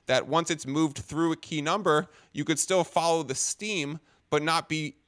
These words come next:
impacted by that key number and just pay a little more for the money line. You don't have to essentially put three units to win one. You could still put one unit and just bring home less return. So that's certainly an angle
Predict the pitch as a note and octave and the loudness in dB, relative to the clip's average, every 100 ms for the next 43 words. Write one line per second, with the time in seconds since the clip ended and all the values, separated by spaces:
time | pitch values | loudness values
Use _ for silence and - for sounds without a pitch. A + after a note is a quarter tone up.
0 | - E3+ D#3 D#3 C#3+ - B2+ C3+ C#3+ C#3 | -2 -2 -2 -6 -6 -6 -4 0 0 0
1 | C3 - C3+ C3 B2+ G#2+ A#2 C3 - - | -4 -6 -6 -4 -2 -6 -6 -6 -8 -2
2 | D3+ D3+ D3 C3+ B2 D3 C3+ C3 _ _ | 0 2 2 2 0 2 2 0 _ _
3 | _ C3+ C3 D3+ A3+ G3+ C#3+ B2+ C3+ - | _ -4 0 0 2 2 0 0 -4 -10
4 | _ - D#3 D3+ E3 E3+ - C#3 D#3+ D3 | _ -2 0 0 0 -2 -2 -2 -2 -2
5 | C#3 C3+ - C#3+ - C3 C#3+ C#3 C#3+ C3+ | -2 -2 0 -2 -2 -6 -4 -2 -2 -4
6 | - A#2+ B2+ C3 G#3+ G3 F3 - _ G3 | -6 -6 -6 -2 0 0 -2 -14 _ -2
7 | - - - G#3 - E3+ C3+ D#3 C#3+ D#3 | 2 2 2 -2 2 0 4 2 2 2
8 | D3 A2 C#3 C3 A#2+ C#3 C3 D3+ C3 A#2+ | 0 0 -2 -2 0 0 0 -2 -4 -2
9 | A#2 A#2+ - G#2+ - C3+ C#3+ D3 A#2 C#3 | -2 -2 -6 -10 -6 -4 -4 -6 0 0
10 | C#3 - C#3+ - B2 B2 - A2+ A2 G#2+ | 0 -4 -4 -4 -6 -6 -6 -8 -6 -6
11 | A2+ | -6